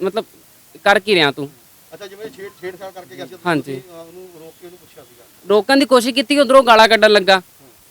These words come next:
Speaker 1: ਉਹਨੂੰ ਫੜਨ ਦੀ ਕੋਸ਼ਿਸ਼ ਕੀਤੀ, ਉਹ ਧਮਕੀ ਦਿੰਦਾ ਹੋਇਆ ਮੋਟਰਸਾਈਕਲ ਤੇ ਦੋ ਮਿੰਟਾਂ 'ਚ।
Speaker 2: ਅੱਛਾ, ਮੁੰਡਾ ਤੁਸੀਂ ਪਹਿਲਾਂ ਵੀ ਕਦੇ ਗਲੀ ਮੁਹੱਲੇ 'ਚ ਘੁੰਮਦਾ ਦੇਖਿਆ?
Speaker 1: ਹਾਂ, ਪਹਿਲਾਂ ਵੀ ਇਹਨਾਂ ਦੇ ਘਰੇ ਛੇ ਵਜੇ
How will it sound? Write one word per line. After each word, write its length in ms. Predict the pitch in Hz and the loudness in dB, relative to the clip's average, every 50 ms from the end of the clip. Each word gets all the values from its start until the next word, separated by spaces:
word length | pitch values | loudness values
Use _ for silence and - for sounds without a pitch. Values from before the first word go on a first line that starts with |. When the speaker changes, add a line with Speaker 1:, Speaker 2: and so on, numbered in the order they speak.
| _ _ _ _ | _ _ _ _
Speaker 1:
ਉਹਨੂੰ 160 | 196 233 254 220 | -4 -4 -2 0
ਫੜਨ 240 | 226 240 226 247 | 0 0 2 0
ਦੀ 60 | 247 254 | 0 0
ਕੋਸ਼ਿਸ਼ 220 | 254 262 226 208 | 0 -2 -2 -4
ਕੀਤੀ, 180 | 262 247 214 262 | -2 0 2 4
ਉਹ 160 | 262 254 240 - | 4 4 2 0
ਧਮਕੀ 280 | 247 226 208 202 240 | 0 0 0 0 0
ਦਿੰਦਾ 240 | 220 226 220 220 233 | 2 2 4 6 6
ਹੋਇਆ 200 | 226 226 208 202 | 4 4 4 2
ਮੋਟਰਸਾਈਕਲ 420 | 196 202 196 175 202 196 180 208 | 0 -2 0 0 0 0 0 -2
ਤੇ 80 | 190 185 | -2 -2
ਦੋ 120 | 180 196 | -2 0
ਮਿੰਟਾਂ 220 | 190 185 185 175 180 | 0 0 0 -2 -4
'ਚ। 80 | - | -6
Speaker 2:
ਅੱਛਾ, 20 | 180 | -8
ਮੁੰਡਾ 180 | 160 - 247 | -10 -12 -14
ਤੁਸੀਂ 180 | 247 _ - 254 | -16 _ -20 -20
ਪਹਿਲਾਂ 220 | _ - 185 247 | _ -20 -20 -20
ਵੀ 140 | 262 - 262 | -20 -20 -20
ਕਦੇ 160 | 247 226 226 | -20 -20 -20
ਗਲੀ 80 | 226 247 | -20 -20
ਮੁਹੱਲੇ 160 | 254 233 226 | -20 -20 -20
'ਚ 100 | - - | -20 -20
ਘੁੰਮਦਾ 180 | - - 190 190 | -20 -20 -20 -20
ਦੇਖਿਆ? 220 | 180 175 - 175 | -16 -8 -4 -2
Speaker 1:
ਹਾਂ, 140 | 175 185 233 | 0 0 2
ਪਹਿਲਾਂ 300 | 226 - 233 220 233 247 | 2 2 2 4 2 2
ਵੀ 80 | 240 269 | 0 0
ਇਹਨਾਂ 160 | 269 269 262 | 0 0 0
ਦੇ 80 | 254 | 0
ਘਰੇ 180 | 247 247 240 240 | 0 0 -2 -2
ਛੇ 220 | - - 233 220 | -2 -4 -4 -2
ਵਜੇ 240 | 208 208 214 208 214 | -2 -2 -4 -4 -6